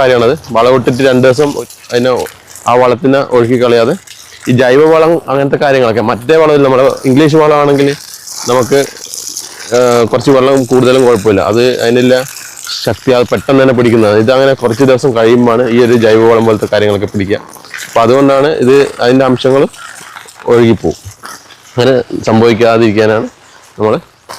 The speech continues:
ഈ ഇതേപോലെ, ഇതേപോലെ കുറച്ച് നനക്കേണ്ടത്. നല്ല, അത് ഇപ്പോൾ നമ്മൾ ചെടിക്ക് വെള്ളത്തിൻ്റെ ആവശ്യമില്ല, എപ്പ-, നനവ്, അതായത് ഈർപ്പം മാത്രമാണ് നമ്മൾ ചെടിക്ക് ആവശ്യമുള്ളത്. അപ്പോൾ ഈർപ്പം ഉണ്ടാക്കി കൊടുക്കാൻ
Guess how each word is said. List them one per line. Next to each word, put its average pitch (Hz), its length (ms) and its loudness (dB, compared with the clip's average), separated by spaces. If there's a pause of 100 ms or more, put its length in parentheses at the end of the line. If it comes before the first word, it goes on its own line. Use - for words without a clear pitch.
(720)
ഈ 120 80 2
ഇതേപോലെ, 113 260 2 (160)
ഇതേപോലെ 123 320 2
കുറച്ച് 120 280 -2
നനക്കേണ്ടത്. 92 380 -2 (180)
നല്ല, 127 160 2 (160)
അത് 127 100 2 (120)
ഇപ്പോൾ 160 200 0
നമ്മൾ 160 140 2 (100)
ചെടിക്ക് 135 320 2 (540)
വെള്ളത്തിൻ്റെ 139 480 2
ആവശ്യമില്ല, 113 340 0 (180)
എപ്പ-, 107 200 -10 (100)
നനവ്, 123 320 2 (140)
അതായത് 131 300 4
ഈർപ്പം 143 340 0
മാത്രമാണ് 127 400 0
നമ്മൾ 117 200 0
ചെടിക്ക് 110 280 0
ആവശ്യമുള്ളത്. 95 400 -2 (380)
അപ്പോൾ 131 180 0 (160)
ഈർപ്പം 135 280 0
ഉണ്ടാക്കി 139 280 2
കൊടുക്കാൻ 120 400 0